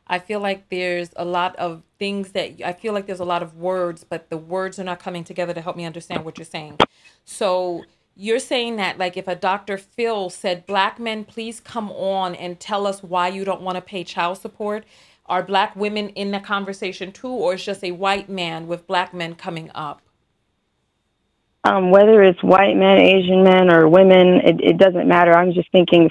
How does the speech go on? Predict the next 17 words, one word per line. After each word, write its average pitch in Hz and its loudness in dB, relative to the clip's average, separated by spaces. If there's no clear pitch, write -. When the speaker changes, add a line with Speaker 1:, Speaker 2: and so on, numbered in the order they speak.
Speaker 2:
somebody 185 4
outside 165 2
of 160 2
the 170 0
community 170 6
having 156 4
both 170 4
people 170 4
have 175 4
their 175 6
chance 175 4
to 160 2
speak 175 4
about 160 4
whatever 165 6
it 165 6
is 160 6